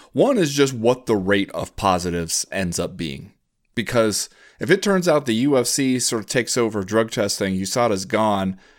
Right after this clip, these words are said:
and then we never hear about anybody testing positive, that will be interesting. Also, if we see people showing up looking a lot more jacked, that will be interesting. I would caution, though, if you're an M M A fighter, you're a U F C fighter not named Conor McGregor,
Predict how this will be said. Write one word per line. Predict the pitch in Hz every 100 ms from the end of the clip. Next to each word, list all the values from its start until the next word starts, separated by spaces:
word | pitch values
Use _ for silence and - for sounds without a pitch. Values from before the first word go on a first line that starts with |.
| _
and | - 104
then | 101
we | 104
never | 104 104
hear | 104 101
about | 101 98
anybody | 101 101 101 98
testing | 113 107 98
positive, | 101 107 127 147 165 - _ _ _ _ _ -
that | 208 143
will | 95
be | 92
interesting. | 87 - 92 110 131 - - -
Also, | - 98 - 107
if | 110
we | 110
see | - 113
people | - 120 107
showing | - 117 113
up | 117 - -
looking | 101 107 113
a |
lot | 113 123 120
more | 131 135
jacked, | 139 190 - - _ _ -
that | 254
will | 117 98
be | 95
interesting. | 92 95 95 92 - - - - -
I | 247
would | 349 175
caution, | - 180 - 127
though, | 113 107
if | 104 127
you're | 240 214 151 - - _ _ _ -
an | 135
M | 156 190
M | 175
A | 170
fighter, | 170 160 147 139
you're | 165 170
a |
U | 135 165
F | 147
C | 160
fighter | 143 135 131 113
not | 104 120 143
named | 113 123 131 -
Conor | 117 117
McGregor, | 117 110 113 117 139